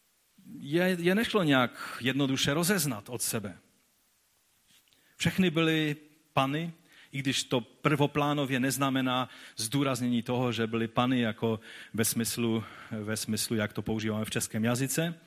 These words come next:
ale znamená to z toho hebrejského, eh, původního slova, které tam určitě pán Ježíš použil, tak to znamená, že to byly dívky ve věku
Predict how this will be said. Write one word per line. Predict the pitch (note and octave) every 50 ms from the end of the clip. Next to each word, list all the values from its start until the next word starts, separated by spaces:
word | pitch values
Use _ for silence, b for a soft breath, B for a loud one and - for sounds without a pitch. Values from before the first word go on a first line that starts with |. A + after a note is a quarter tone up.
| B B B B B B B
ale | B A#2 B2 B2 B2
znamená | A2+ G#2+ A#2+ B2+ B2+ C3 B2+ C3 B2+ C3
to | - - C3+ C3 C3 C3 B2+ A#2+ -
z | - - - -
toho | B2+ A2+ A#2 A#2
hebrejského, | G#2+ B2+ B2+ B2+ B2+ B2+ A#2+ - - - B2+ B2+ A#2+ A#2+ B2+ B2+ C3 C3 B2 - B B B B B B -
eh, | A#2 A2 A2 G#2+ A2 G#2+ A2 G2 - - A2+ A#2
původního | - C3+ A2+ A#2+ A#2+ A#2+ B2 A2+ A2+ A2+
slova, | A2 - - B2+ B2+ A#2+ B2 B2 B2+ B2+ - B B B B B B -
které | - - A2+ A2+
tam | - A#2 A#2
určitě | A#2 A2+ - - A#2 - A#2+
pán | G#2+ - A2+ A2+
Ježíš | A2+ G#2+ G2+ G2+ G#2+
použil, | - - A#2 B2+ B2+ A2 B2+ C3+ B2
tak | - A2 -
to | - A2+
znamená, | G2+ G#2 G#2+ A2 A2 G#2+ A2 A2 A2 G#2+
že | G2+ G#2+ G2+
to | - A2+
byly | G2+ G#2 G#2+ G#2+ G#2+ G#2+ G#2+ G#2+ G#2+ F#2+ F#2
dívky | G#2+ G#2 G2+ A#2+ C3 C3+ - - - - B2+ B2+ B2+ B2 A2
ve | G#2 G#2 G2+
věku | G2 A2+ A2+ A2 - - B2 A#2 A#2+ A2+